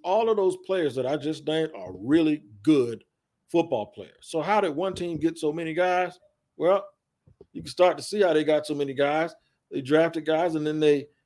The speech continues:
went out and they knew that they were close, and they signed some people.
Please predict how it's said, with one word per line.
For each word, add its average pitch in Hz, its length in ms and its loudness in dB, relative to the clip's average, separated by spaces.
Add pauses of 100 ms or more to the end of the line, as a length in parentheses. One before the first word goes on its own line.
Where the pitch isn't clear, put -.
(300)
went 160 220 2
out 175 200 4
and 147 80 -2
they 139 100 2
knew 165 200 4
that 156 120 -4
they 147 80 6
were 139 120 6
close, 175 420 2
and 135 120 -8
they 143 120 -2
signed 175 460 -4
some 127 160 -10
people. 135 440 -6